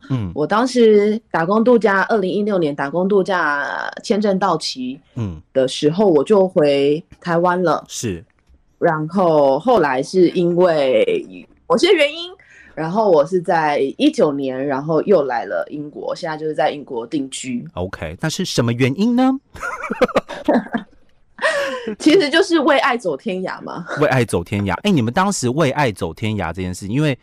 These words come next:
Speaker 1: 你是在打工度假的时候认识你现在的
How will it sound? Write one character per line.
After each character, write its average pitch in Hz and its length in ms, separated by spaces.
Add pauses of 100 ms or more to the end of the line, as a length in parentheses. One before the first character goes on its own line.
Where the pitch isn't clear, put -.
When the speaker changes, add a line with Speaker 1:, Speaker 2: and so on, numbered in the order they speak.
(340)
Speaker 1:
你 170 120
是 208 120
在 202 140
打 95 220
工 135 180
度 131 140
假 120 120
的 98 120
时 - 120
候 101 100
认 110 180
识 107 120
你 87 100
现 95 220
在 95 200
的 73 380